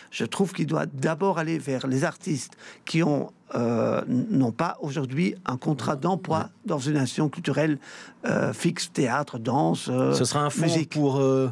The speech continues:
Speaker 2: Beaux-Arts ou ce sera un fonds commun pour l'ensemble des acteurs culturels ?
Speaker 1: Je pense que c'est très complexe de faire un fonds commun. Je pense
Speaker 2: Donc ce
Speaker 1: que
Speaker 2: sera
Speaker 1: chaque
Speaker 2: pour,
Speaker 1: salle,
Speaker 2: pour les acteurs
Speaker 1: je
Speaker 2: de
Speaker 1: pense que
Speaker 2: Beaux-Arts.
Speaker 1: chaque salle doit regarder comment il peut gérer cela, parce que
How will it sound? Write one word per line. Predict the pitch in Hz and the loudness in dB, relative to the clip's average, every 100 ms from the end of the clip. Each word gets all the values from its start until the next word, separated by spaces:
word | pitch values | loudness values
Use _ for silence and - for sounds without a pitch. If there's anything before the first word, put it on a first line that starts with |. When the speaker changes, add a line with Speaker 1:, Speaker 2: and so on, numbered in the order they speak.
| 120 | -4
Speaker 2:
Beaux-Arts | 131 123 117 139 139 165 156 | -8 -2 0 2 2 2 0
ou | 139 | -2
ce | |
sera | 135 - | -4 0
un | 135 | 0
fonds | 127 - 147 | 0 0 0
commun | 139 143 135 139 | 2 0 0 -2
pour | 131 | 0
l'ensemble | 127 127 135 | 0 0 2
des | 123 | 2
acteurs | 110 127 | 0 -2
culturels ? | 127 107 123 127 131 | -2 0 2 2 2
Speaker 1:
Je | - | -2
pense | - 247 | -6 -4
que | - | -4
c'est | - | -2
très | 135 | -2
complexe | - 113 123 110 | -2 -2 -4 -2
de | |
faire | 104 123 | -2 -2
un | |
fonds | 104 110 | -2 -2
commun. | 117 117 131 113 | 2 2 2 0
Je | - | -2
pense | 117 | 0
Speaker 2:
Donc | 110 | 2
ce | |
Speaker 1:
que | 123 | 2
Speaker 2:
sera | - | 2
Speaker 1:
chaque | - | 2
Speaker 2:
pour, | 139 | 0
Speaker 1:
salle, | 156 156 | 2 2
Speaker 2:
pour | 131 | 0
les | 117 | 0
acteurs | 117 131 | -2 0
Speaker 1:
je | 120 | 0
Speaker 2:
de | |
Speaker 1:
pense | 117 139 | 0 0
que | 185 | 0
Speaker 2:
Beaux-Arts. | 139 | -2
Speaker 1:
chaque | - 143 | -2 -4
salle | - 170 156 139 | -4 -2 -2 -4
doit | 135 | -8
regarder | 113 123 110 151 143 | -6 -6 0 0 0
comment | 139 143 147 | 0 0 0
il | - | -4
peut | - 139 | -2 -2
gérer | 113 143 127 135 | 0 0 0 0
cela, | - 135 156 | 0 0 -2
parce | 123 - | -4 -4
que | 147 | -4